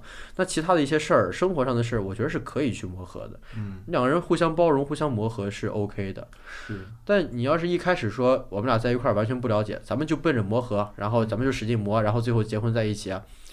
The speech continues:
Speaker 1: 咱们就，或者咱们先结婚，婚后有什么问题咱们都磨也行，但是你可能会真的特别累。
Speaker 2: 对，
Speaker 1: 嗯。
Speaker 2: 就我也是一个朋友，他跟他，呃，现在应该是算前妻了。
Speaker 1: 嗯，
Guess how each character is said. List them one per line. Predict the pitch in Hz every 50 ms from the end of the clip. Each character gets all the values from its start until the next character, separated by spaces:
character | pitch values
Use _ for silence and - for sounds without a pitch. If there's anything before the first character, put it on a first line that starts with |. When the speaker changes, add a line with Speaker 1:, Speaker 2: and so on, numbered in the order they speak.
| - - -
Speaker 1:
咱 | - 101
们 | 113 127 123
就， | 127
或 | 113 117 123
者 | 110
咱 | 107 113
们 | 123 127
先 | 139 131
结 | 123 127 127
婚， | 127 135 131 131 120
婚 | - 139 131
后 | 131 120
有 | 104
什 | 104 113
么 | 117
问 | 123 127 117
题 | 117 120
咱 | 110 113 110
们 | 117
都 | 127 131
磨 | 123 113 101 110 117 113 113 - - - - - - - -
也 | 104 98 92
行， | 87 - - - 90 90 107 120
但 | 120 139
是 | 120
你 | 113 120
可 | 117 - 95
能 | 90 95
会 | 101 117 117
真 | 120 139 123
的 | 104
特 | - -
别 | 98 98
累。 | 95 98 98 98 - - - - - - - -
Speaker 2:
对， | - 107 92 87 85 85 - - - - - - - -
Speaker 1:
嗯。 | 107
Speaker 2:
就 | 120
我 | 113 95 92 95 95 95 95 101 - - - - - - - - -
也 | - - 87 90
是 | - - 110
一 | 104
个 | 104 104
朋 | 101 - - 92 92 98
友， | 98 90 87 92
他 | - - 117 113 110 113 110 117 117 - - - - - -
跟 | - 113 113
他， | 117 120 120 117 110 107 107 104 104 110 - - - - - - - - - - - -
呃， | 101 95 90 87 87 85 85 82 78 78 78 - - - - - -
现 | - - 127 123
在 | 117 110
应 | 107 104
该 | 104 110
是 | - - 101
算 | - - 107 95 101
前 | - - - 90 90 95
妻 | - - - 117
了。 | 113 107 - - -
Speaker 1:
嗯， | 107